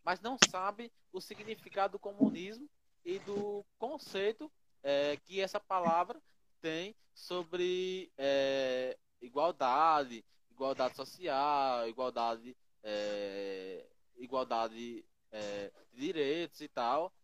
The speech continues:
E muitos desconhecem e, e julgam o outro como comunista, como esquerdista e tal, sem saber o conceito e a definição do que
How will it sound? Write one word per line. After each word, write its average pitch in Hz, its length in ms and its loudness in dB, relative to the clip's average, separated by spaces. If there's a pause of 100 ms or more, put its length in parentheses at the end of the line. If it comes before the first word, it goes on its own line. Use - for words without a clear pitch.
(160)
E 220 500 -10
muitos 220 400 -10
desconhecem 226 680 -4
e, 233 680 -12
e 190 40 -8
julgam 202 460 -4 (260)
o 180 60 -12
outro 180 340 -2
como 196 260 -8
comunista, 185 760 -10
como 160 500 -10 (760)
esquerdista 170 800 -6
e 165 40 -16
tal, 151 260 0
sem 196 140 -8
saber 180 320 -2
o 190 60 -4
conceito 185 640 -6 (300)
e 160 40 -2
a 165 40 -2
definição 185 800 -8
do 220 120 -16
que 208 520 -14